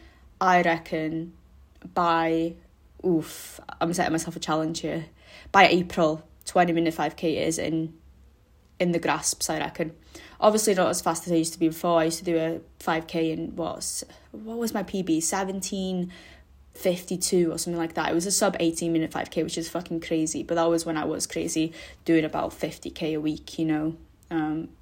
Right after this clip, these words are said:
I'm slowly getting there. I did, how much I did do this week? Oh, last week, I mean. I did about thirty-eight K, um, which is a massive jump, 'cause I've only been doing about twenty-five K a week. Um, but I do wanna get over forty again, defo, maybe over fifty over time.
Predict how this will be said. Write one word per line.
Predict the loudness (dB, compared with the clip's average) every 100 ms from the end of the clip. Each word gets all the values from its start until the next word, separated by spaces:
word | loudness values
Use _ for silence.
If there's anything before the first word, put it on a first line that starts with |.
| -10
I'm | -2
slowly | 4 4
getting | 4 2 2
there. | 2 2
I | 2 2
did, | 0 -6 -14 -8
how | -6
much | -4 -4
I | -2
did | -2 -4 -8 -18 -10
do | -4
this | -2 -2 -4
week? | -4 -4 -8 -20 -20 -10
Oh, | 0 2
last | 2 0 -2
week, | -2 -2
I |
mean. | -4 -6 -8
I | -18 -20 -6
did | 0
about | 2 2 2
thirty-eight | 0 2 0 0 -2
K, | -2 2 2 0 -8 -14 -4
um, | 0 0 0 -4 -8 -10
which | -4 0
is | 2
a |
massive | 2 0 -2
jump, | 0 0
'cause | -2
I've | -4
only | -2 -2 0 -2
been | -2
doing | -2 -2
about | -2 -8 -10 -14
twenty-five | -8 -6 -4 -6 -6
K | -4 -2
a | 0
week. | 0 -4 -10 -18 -20 -20 -20 -12 -4
Um, | -2 0 -2 -4 -8 -20 _ _ -14 -14 -16 -2
but | 4
I | 4
do | 6
wanna | 4 4
get | 4
over | 4 0
forty | 4 6 4 2 -2
again, | 0 0 0
defo, | -2 -4 2 4 4
maybe | 0 -2 0 2
over | 0
fifty | -2 -8 -6 -2 -2
over | -2
time. | -4 -2 -2 -2